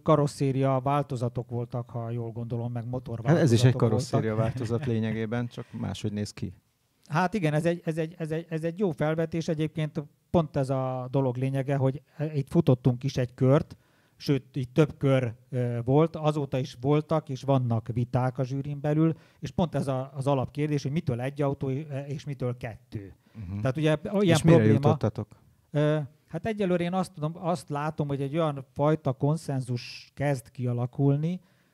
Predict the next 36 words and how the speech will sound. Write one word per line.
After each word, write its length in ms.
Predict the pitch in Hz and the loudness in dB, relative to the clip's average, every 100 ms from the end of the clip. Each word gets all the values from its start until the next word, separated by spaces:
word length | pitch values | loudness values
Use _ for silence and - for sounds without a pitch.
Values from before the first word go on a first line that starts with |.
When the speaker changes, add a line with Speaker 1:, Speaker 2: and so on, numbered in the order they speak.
| - | -12
Speaker 1:
hogy 220 | - 139 | -6 -4
amelyik 320 | 143 139 139 | -2 -4 -2
autót 420 | 147 151 156 135 131 | 2 2 2 0 0
nagyon, 560 | 135 208 165 127 123 - | 2 2 2 0 -2 -6
ö, 260 | 160 127 127 131 - - | -4 -2 -2 -6 -16 -16
vagy 140 | 131 123 | -12 -8
nem 200 | 143 127 | -8 -8
nagyon, 320 | 127 123 123 | -8 -8 -10
de 220 | 131 131 _ - | -10 -12 _ -6
eléggé 760 | 185 190 165 131 147 151 127 - | -2 0 0 0 -2 -2 -2 -8
másnak 600 | - 139 156 - 127 120 | -6 -4 -4 -8 -12 -10
látnak 400 | 123 120 127 120 | -10 -8 -6 -2
a 80 | 127 | -2
vevők. 500 | 120 156 113 98 - | 0 0 0 -6 -10
Tehát 300 | - 107 113 | -14 -10 -6
a, 60 | 110 | -6
Speaker 2:
Mhm. 80 | 107 117 | -6 -6
Speaker 1:
a 100 | 165 | -4
vevők 420 | 131 202 220 131 | 0 2 6 6
felé, 420 | - 127 120 117 110 _ | 4 -4 -6 -8 -12 _
mert 140 | - 143 | -10 -8
ugye 100 | 147 | -6
végül 180 | 165 160 | -8 -8
is 120 | 151 | -8
az 120 | 135 | -8
évautó 340 | 180 165 151 | -8 -10 -10
zsűri 180 | 139 151 | -10 -10
is 120 | 139 | -12
valamilyen 320 | 143 151 143 135 | -12 -12 -10 -12
szinten 280 | 143 127 127 | -14 -12 -10
a 60 | |
vevőknek 640 | 123 156 131 123 123 127 - _ _ - | -8 -8 -8 -10 -10 -12 -14 _ _ -4
próbálna 440 | - 156 135 120 | 0 2 2 -2
segíteni, 540 | 113 147 147 147 143 143 | -6 -8 -8 -8 -8 -8
illetve 400 | 139 131 127 135 | -10 -10 -8 -8
a, 140 | 131 | -8